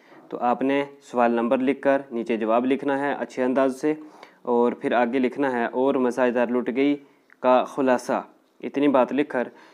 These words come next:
ये इसलिए ज़रूरी है कि आप कौन सी चीज़ लिखने जा रहे हैं, तो ए-, ए-, ए-, एग्जामिनर को ये क्लियर हो जाता है यहाँ से, तो फिर वो उसी हिसाब से मार्किंग करता है।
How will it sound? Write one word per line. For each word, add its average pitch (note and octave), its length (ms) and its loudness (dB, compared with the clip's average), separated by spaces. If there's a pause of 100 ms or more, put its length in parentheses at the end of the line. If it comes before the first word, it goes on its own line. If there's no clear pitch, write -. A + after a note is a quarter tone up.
(160)
ये D3 220 6
इसलिए C#3 420 0
ज़रूरी C3 400 2
है C3 260 0
कि C#3 240 0
आप C#3 320 0
कौन D3+ 260 4
सी D#3 160 -2
चीज़ C#3 320 -2
लिखने B2+ 280 0
जा A#2+ 160 4
रहे C3 260 0
हैं, B2+ 300 -2 (300)
तो B2+ 160 0
ए-, B2+ 60 -4
ए-, B2 800 0
ए-, C3 60 0
एग्जामिनर D3 520 4
को D3 180 2
ये B2+ 140 2
क्लियर C3+ 340 0
हो B2+ 140 -2
जाता A#2+ 280 0
है C3 140 -2
यहाँ A#2 220 -2
से, A#2+ 280 -4 (360)
तो A#2+ 100 -4
फिर C#3 200 -2
वो C3+ 160 2
उसी C3 380 -2
हिसाब B2 340 -2
से A#2+ 140 -6
मार्किंग A#2 380 -2
करता C3 300 0
है। B2 240 -4